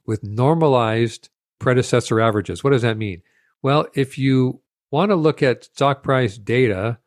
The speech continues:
before the Dow Jones was developed, you have to go look at British stock prices. And if you then put those two stock indices together,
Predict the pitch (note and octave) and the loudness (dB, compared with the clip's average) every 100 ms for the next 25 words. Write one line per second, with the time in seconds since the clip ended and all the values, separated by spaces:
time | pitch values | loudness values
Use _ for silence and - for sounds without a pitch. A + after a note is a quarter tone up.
0 | _ _ _ _ A2+ - C#3 D#3 C3 A#2+ | _ _ _ _ -8 0 2 4 2 2
1 | B2 A2+ A#2+ C3+ D3 C3 G#2 G#2 F#2+ G#2 | 2 2 0 2 2 0 -2 -2 -2 -6
2 | F2+ F#2 B2+ A2+ A2+ A#2+ A#2+ A#2 A#2+ A2 | -4 -4 -4 -2 -2 -2 -4 0 0 0
3 | A#2 - _ _ _ _ - A2+ B2+ A2+ | -2 -4 _ _ _ _ -8 -6 -8 -2
4 | A#2 E3 D#3 - - G#2 - G#2 F2+ - | 0 2 2 0 0 0 0 -2 -2 -6
5 | G2 G#2 A2+ - A2+ A2 G2+ _ _ _ | -10 -4 -6 -2 0 0 -2 _ _ _
6 | _ _ _ _ G#2 A#2 B2 B2+ A#2 - | _ _ _ _ -2 0 2 2 0 -6
7 | _ _ _ _ _ _ _ D#3+ D#3 C#3+ | _ _ _ _ _ _ _ -4 0 2
8 | C3 C3 - C3+ B2+ B2 B2 - C3+ C#3+ | 2 0 0 4 4 2 -2 -2 0 0
9 | - A#2+ A2+ A#2 G#2+ G#2 A2 D#3 A2 B2 | 0 -2 -2 -2 -4 -2 2 4 2 0